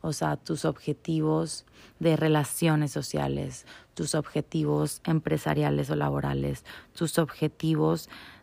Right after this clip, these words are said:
no sé, de viajar. O sea, les juro que hay gente que quiere viajar para subir fotos en Instagram. Entonces, obviamente,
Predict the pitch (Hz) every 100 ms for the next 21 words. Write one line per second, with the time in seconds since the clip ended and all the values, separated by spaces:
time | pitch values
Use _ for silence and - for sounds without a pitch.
0 | _ _ _ - 160 165 - 185 160 160
1 | 156 147 139 - 147 147 151 156 156 -
2 | - 170 175 - 180 - 160 151 147 156
3 | 156 190 - _ _ _ _ _ _ _
4 | - 131 - 165 175 190 - 147 156 175
5 | 160 151 151 156 - 160 - 147 147 151
6 | 143 - 135 127 - - _ _ - -
7 | - - 160 165 156 156 180 180 185 175
8 | 190 190